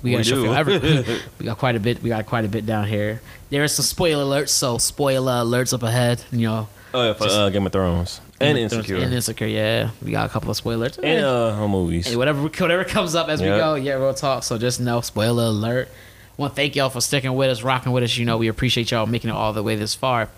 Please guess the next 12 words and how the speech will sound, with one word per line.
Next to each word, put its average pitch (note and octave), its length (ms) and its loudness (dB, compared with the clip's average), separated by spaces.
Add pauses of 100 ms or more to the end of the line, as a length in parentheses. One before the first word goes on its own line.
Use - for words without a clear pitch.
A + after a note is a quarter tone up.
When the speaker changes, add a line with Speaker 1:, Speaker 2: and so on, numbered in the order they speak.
Speaker 1:
If A#2 140 -4
it's B2 140 0
your A#2+ 100 -2
first A#2+ 260 -2
time, C3+ 420 -2
welcome. C3+ 500 0 (540)
I A2+ 60 -4
mean, A2+ 160 -6
I B2 180 0
am A#2+ 160 -2
Mister B2 220 0
Fredtastic. B2+ 680 0